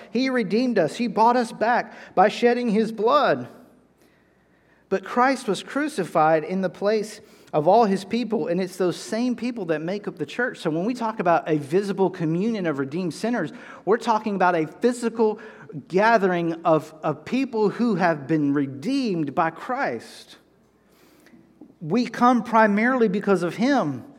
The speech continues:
That's not to say you can't like the people who are in the room. That's a good thing.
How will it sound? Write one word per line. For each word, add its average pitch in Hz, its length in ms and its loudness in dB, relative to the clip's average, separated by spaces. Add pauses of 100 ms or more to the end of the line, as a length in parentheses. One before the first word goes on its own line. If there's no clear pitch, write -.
(460)
That's 247 200 2
not 269 180 0
to 220 80 -6
say 226 180 0
you 226 160 0
can't 220 320 -2
like 226 220 2
the 190 100 -2
people 208 340 0
who 208 120 2
are 180 100 4
in 185 180 -2
the 151 100 2
room. 208 500 -2 (1000)
That's 185 200 0
a 240 60 6
good 262 260 0
thing. 147 320 -2